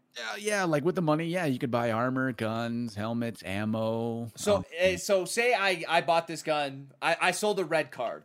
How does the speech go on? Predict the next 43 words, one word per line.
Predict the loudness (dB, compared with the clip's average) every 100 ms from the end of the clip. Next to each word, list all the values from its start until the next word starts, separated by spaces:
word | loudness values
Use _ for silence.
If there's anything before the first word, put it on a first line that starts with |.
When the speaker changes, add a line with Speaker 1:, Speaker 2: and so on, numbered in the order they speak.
| -8
Speaker 2:
I | -4
saw | 0 2
one | 2
of |
my | 2
buddies | -2 -2 -2 -2 -4
get | -4
a | -2
red | -4 -4
card | -2 -2 -2 -4 -12
or | -8
something | 0
Speaker 1:
Oh | 2
my | 2
Speaker 2:
like | -2 -2
Speaker 1:
God. | -2
Speaker 2:
that, | -4
and, | -8 -16
Speaker 1:
It's | -8
like | -8 -8 -14
Speaker 2:
and | -6 -4
was | -2
like, | -2 -4
Speaker 1:
fifteen | -6 -8
mil | -8 -8 -18
or | -10
something | -10 -8
crazy. | -4 2 2
Speaker 2:
something | 2 -6
like | -8 -10
that. | -12 -6
I | -2 -2
don't | -4 -14
know. | -20 _
He | -6
Speaker 1:
Yeah. | -2
Speaker 2:
sold | 2 2 0
it |
for | -2 -4
a |
bunch. | -4 -14 -20 -20 _ _
Speaker 1:
Yeah. | -14 -14 -14 -16
Speaker 2:
So | -12 -2 0 2 0 -2 -6